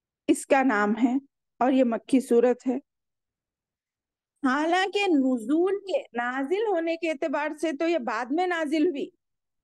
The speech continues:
एक मुकम्मल सूरत, मगर अल्लाह ताला ने इसकी अहमियत और फजीलत के एतबार से इसको सबसे पहले रखा, क्योंकि अल्लाह ताला इसके बारे में हदीस कुदसी में फरमाता है।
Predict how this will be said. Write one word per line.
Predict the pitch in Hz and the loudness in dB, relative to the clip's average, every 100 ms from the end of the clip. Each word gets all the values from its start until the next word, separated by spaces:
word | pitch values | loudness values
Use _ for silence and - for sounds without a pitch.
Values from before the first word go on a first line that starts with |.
| _ - | _ -8
एक | 262 269 | -6 -4
मुकम्मल | 247 262 262 247 294 | -4 -2 -2 0 0
सूरत, | 302 294 - - | 0 0 -2 -4
मगर | 214 247 247 339 277 - _ _ _ - | -4 -4 -2 -4 -4 -14 _ _ _ -6
अल्लाह | 196 208 240 | -2 -2 -2
ताला | 208 190 185 180 | -4 -4 -2 -2
ने | 185 214 226 - _ _ _ - | 0 0 -2 -6 _ _ _ -6
इसकी | 240 - 254 - | -6 -2 0 0
अहमियत | 240 240 254 262 294 311 320 | -2 -2 0 2 2 0 0
और | 285 277 | -2 -2
फजीलत | 247 240 269 277 359 - | -2 0 0 0 -2 -2
के | |
एतबार | 349 302 294 240 226 220 | -2 -2 -2 -4 -4 -4
से | 277 | -4
इसको | 254 277 - 330 | -2 -4 -2 -2
सबसे | 370 359 - - 370 494 | -2 -4 -6 -8 -6 -4
पहले | 320 339 262 | -4 -4 -4
रखा, | 208 - - - _ _ _ _ _ _ _ _ _ _ _ _ _ _ _ _ _ _ _ _ _ | -6 -8 -14 -16 _ _ _ _ _ _ _ _ _ _ _ _ _ _ _ _ _ _ _ _ _
क्योंकि | 330 349 302 359 | 2 2 2 2
अल्लाह | 339 247 254 | 2 2 2
ताला | 262 269 277 320 - | 0 -2 0 -2 -2
इसके | 285 - 254 | -4 -2 -2
बारे | 240 247 285 | -2 -2 -2
में | 320 | -2
हदीस | 320 277 285 302 294 | -4 -2 -2 -2 -4
कुदसी | - 277 - 440 | -4 -8 -4 -4
में | 415 | -2
फरमाता | 415 320 233 202 - 156 | -4 -6 -6 -8 -8 -8
है। | 175 | -6